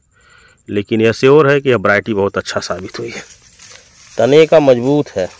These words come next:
कल्ले थोड़ा कम निकले हैं, किसी किसी पौधे में सात आठ कल्ले हैं, किसी में बारह तेरह कल्ले हैं। और बहुत ज़्यादा फर्टिलाइज़र भी नहीं लेती है, किसान ने इसमें बहुत ज़्यादा फर्टिलाइज़र वगैरह यूज़ नहीं किया है।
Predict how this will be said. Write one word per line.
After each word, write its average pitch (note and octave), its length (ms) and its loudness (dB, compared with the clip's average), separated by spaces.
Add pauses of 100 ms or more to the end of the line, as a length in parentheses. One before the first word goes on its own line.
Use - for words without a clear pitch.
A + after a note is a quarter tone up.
कल्ले C#3 300 0
थोड़ा - 1000 -6
कम D3+ 220 2
निकले C#3+ 320 2
हैं, C#3 140 -6 (280)
किसी B2 200 -8
किसी B2+ 220 -6
पौधे B2 340 2
में B2 140 2
सात A2 180 -6
आठ A#2 180 0
कल्ले A#2 280 2
हैं, A2 80 2
किसी A2+ 240 -6
में A2+ 200 -2
बारह G#2 200 -2
तेरह A2 260 -2
कल्ले G#2 280 -4
हैं। C#3 140 -6 (800)
और G2+ 360 -4 (1300)
बहुत C#3 140 -4
ज़्यादा D#3 200 4
फर्टिलाइज़र C#3 520 2
भी D#3+ 80 0
नहीं D#3 160 4
लेती C#3+ 300 0
है, D3 120 -4 (480)
किसान A#2 280 -2
ने A#2+ 80 2
इसमें A#2 160 -2
बहुत A2 100 2
ज़्यादा A#2 180 2
फर्टिलाइज़र A2 480 -4
वगैरह A2 220 -4
यूज़ A2 160 -6
नहीं G#2+ 220 -10
किया A2 240 -14
है। B2+ 60 -12